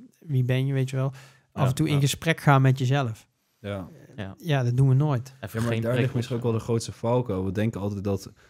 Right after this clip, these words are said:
Speaker 3: meer doen de oplossing is, maar misschien is wel
Speaker 1: Minder.
Speaker 3: minder doen, maar wel doen wat er echt toe doet, zeg maar. Want, eh, vaak zit je toch altijd met je eigen bedrijf ook weer van... oké, ja, misschien moet ik wel twee podcasts per week gaan doen. Misschien moet ik wel, eh,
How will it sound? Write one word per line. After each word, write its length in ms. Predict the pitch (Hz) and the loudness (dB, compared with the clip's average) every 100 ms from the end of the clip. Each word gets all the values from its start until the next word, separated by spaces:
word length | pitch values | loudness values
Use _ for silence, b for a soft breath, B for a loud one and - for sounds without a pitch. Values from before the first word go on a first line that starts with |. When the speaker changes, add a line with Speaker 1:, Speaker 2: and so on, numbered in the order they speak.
| b - | b -2
Speaker 3:
meer 400 | 104 117 117 101 | 4 4 4 4
doen 180 | 110 | 4
de 100 | 104 | 4
oplossing 500 | 107 131 123 98 95 90 | 0 -2 0 -2 -4 -6
is, 140 | 87 | -4
maar 180 | 98 95 | -2 0
misschien 340 | 107 - 107 | -2 -2 -4
is 160 | 101 - | -4 -2
wel 260 | 101 98 | 0 0
Speaker 1:
Minder. 420 | 123 123 113 117 - | 0 0 -4 -8 -8
Speaker 3:
minder 400 | 104 113 127 113 | 0 2 4 2
doen, 280 | 107 107 104 | 2 2 2
maar 200 | 104 101 | 2 2
wel 280 | 107 110 104 | 4 2 2
doen 200 | 110 107 | 0 0
wat 180 | 104 101 | 0 -2
er 80 | |
echt 180 | 95 110 | -6 -6
toe 120 | 107 | -4
doet, 260 | 95 120 - | -2 -2 -2
zeg 180 | 87 - | -6 -8
maar. 340 | 87 85 87 - | -8 -6 -8 -6
Want, 260 | 104 98 - _ | -4 -4 -8 _
eh, 140 | 104 98 | -6 -6
vaak 400 | - 117 120 - | -2 0 0 0
zit 200 | 120 117 | -6 -4
je 120 | 107 | -4
toch 180 | 113 110 | -6 -6
altijd 160 | 113 113 | -2 -2
met 80 | 107 | -2
je 60 | |
eigen 300 | - 117 113 | -2 0 0
bedrijf 300 | 101 104 107 | 2 2 0
ook 120 | 104 | -2
weer 140 | 107 104 | -2 -2
van... 140 | 104 | -2
oké, 180 | 101 113 | -6 -4
ja, 480 | 110 98 98 101 92 B B | -2 -2 0 0 -2 B B
misschien 240 | - 104 110 | -6 -2 0
moet 80 | 110 | 0
ik 60 | |
wel 180 | 110 113 | 2 -2
twee 240 | - 123 120 | 0 -2 0
podcasts 420 | 104 - 90 - | -4 -4 -6 -6
per 120 | 92 | -4
week 160 | 92 90 | -2 -2
gaan 100 | 92 | -4
doen. 160 | 90 92 | -2 0
Misschien 240 | 98 110 | -2 0
moet 100 | 107 | 0
ik 100 | 104 | 0
wel, 460 | 110 107 107 107 107 | 2 2 2 0 0
eh, 260 | 110 107 | 0 0